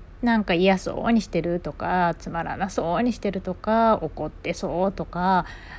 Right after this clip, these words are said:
まあ、誰でも、特にね、女性はそういうこう空気感を感じるっていうのがすごく上手だし、敏感なので、やっぱり、あ、あの人ちょっとっていうようなことには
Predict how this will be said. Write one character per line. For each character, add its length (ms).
ま 80
あ、 60
誰 260
で 100
も、 140
特 240
に 100
ね、 160
女 160
性 280
は 400
そ 180
う 80
い 80
う 80
こ 120
う 20
空 260
気 140
感 240
を 20
感 240
じ 140
る 80
っ 60
て 180
い 80
う 80
の 120
が 280
す 100
ご 100
く 140
上 260
手 240
だ 140
し、 400
敏 200
感 280
な 100
の 160
で、 80
や 220
っ 40
ぱ 140
り、 320
あ、 180
あ 80
の 100
人 200
ち 100
ょ 40
っ 20
と 220
っ 20
て 240
い 120
う 60
よ 140
う 60
な 120
こ 140
と 100
に 140
は 340